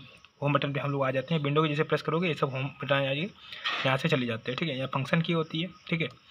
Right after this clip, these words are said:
फंक्शन की press करके बहुत सारी चीज़ें होती हैं, यहाँ आप देख सकते हैं। और ये caps lock होता है, जैसे आप click करोगे तो ये सारी चीज़ें capital में, आपका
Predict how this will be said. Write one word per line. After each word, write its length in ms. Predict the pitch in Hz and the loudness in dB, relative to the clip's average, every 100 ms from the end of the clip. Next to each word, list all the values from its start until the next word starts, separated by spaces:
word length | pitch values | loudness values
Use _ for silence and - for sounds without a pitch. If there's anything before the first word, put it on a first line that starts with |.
| - - | -20 -10
फंक्शन 260 | 131 131 151 | -4 -2 0
की 60 | 143 | 0
press 160 | 143 | -2
करके 240 | 143 135 170 | 0 -2 -2
बहुत 160 | 131 | -2
सारी 140 | 135 135 | 0 -2
चीज़ें 220 | 131 127 | -2 -4
होती 240 | 123 117 180 | -4 -4 -6
हैं, 80 | 208 - - _ - - - - _ _ - | -6 -12 -20 _ -16 -14 -14 -16 _ _ -2
यहाँ 140 | 139 | 0
आप 60 | 139 | 0
देख 100 | 135 | -4
सकते 280 | 143 - | -8 -6
हैं। 100 | 170 196 - | -6 -6 -6
और 180 | 123 139 | 0 0
ये 40 | 143 | 6
caps 300 | 156 156 160 | 8 8 8
lock 140 | 156 | 6
होता 200 | 160 160 | 6 2
है, 80 | 160 | 2
जैसे 220 | 147 - | 2 0
आप 120 | 143 - - - _ - | 0 -2 -18 -20 _ -4
click 140 | 139 139 | 0 6
करोगे 200 | 151 165 | 6 6
तो 100 | 143 | 2
ये 40 | |
सारी 220 | - 139 160 | 2 0 0
चीज़ें 240 | 156 147 | 0 0
capital 360 | 160 135 135 139 | 2 2 2 0
में, 100 | 135 | 0
आपका 220 | 127 196 | 0 -2